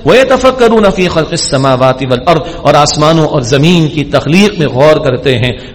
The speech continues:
فکر بھی ہے، ذکر بھی ہے۔ آج ہمارے بڑی فکر انالیسز ہے، رات کو سجا کر دکانیں بیٹھے ہوئے بڑے بڑے میڈیا کے اینکر پرسنز، کوئی پچاس لاکھ، کوئی کروڑ، کوئی دو ڈھائی کروڑ والے پیکج والے، اور ایسے ایسے باتیں کرتے ہیں۔ اللہ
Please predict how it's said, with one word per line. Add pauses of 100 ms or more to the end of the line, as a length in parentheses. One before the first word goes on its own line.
(120)
فکر
بھی
ہے، (100)
ذکر
بھی
ہے۔ (260)
آج
ہمارے
بڑی
فکر
انالیسز
ہے، (300)
رات
کو
سجا
کر
دکانیں
بیٹھے
ہوئے
بڑے
بڑے (280)
میڈیا
کے
اینکر
پرسنز،
کوئی
پچاس
لاکھ،
کوئی
کروڑ،
کوئی
دو
ڈھائی
کروڑ
والے
پیکج
والے، (240)
اور
ایسے
ایسے
باتیں
کرتے
ہیں۔
اللہ